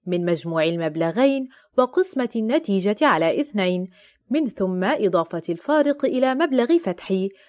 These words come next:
لنتحصل على النتائج التالية:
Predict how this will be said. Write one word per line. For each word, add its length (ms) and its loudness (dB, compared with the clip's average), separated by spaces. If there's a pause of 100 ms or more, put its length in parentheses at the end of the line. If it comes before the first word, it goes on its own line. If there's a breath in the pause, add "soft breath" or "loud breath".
(160 soft breath)
لنتحصل 720 0
على 260 4
النتائج 560 0
التالية: 760 2